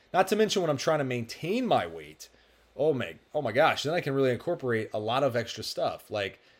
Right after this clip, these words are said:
desserts or maybe some alcohol even if I, if I feel like it because I have more calories to play with. When I'm losing fat, I don't feel miserable and super hungry where I'm gonna gnaw my arm off.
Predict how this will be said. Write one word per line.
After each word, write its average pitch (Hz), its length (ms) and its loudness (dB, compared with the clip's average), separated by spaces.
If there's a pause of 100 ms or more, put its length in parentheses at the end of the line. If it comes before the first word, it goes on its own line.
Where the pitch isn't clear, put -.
(140)
desserts 113 720 0
or 101 400 0
maybe 113 180 -4
some 113 180 -6
alcohol 104 500 -2
even 101 220 -6
if 95 120 -10
I, 92 240 -2 (320)
if - 60 -20
I 110 80 2
feel 127 200 2
like 104 200 0
it 101 40 -6
because 110 220 -4
I 110 60 0
have 120 340 0
more 110 160 -2
calories 98 380 -2
to 120 80 -8
play 208 240 4
with. 104 320 -2 (400)
When 135 120 0
I'm 151 100 4
losing 170 260 4
fat, 160 260 4
I 123 60 6
don't 135 400 2
feel 131 280 0
miserable 113 1160 -2
and 104 240 -6
super 156 420 -4
hungry 131 300 0
where 113 140 0
I'm 104 80 -2
gonna 95 180 -8
gnaw 117 380 2
my 117 160 -2
arm 117 360 -2
off. 90 300 -6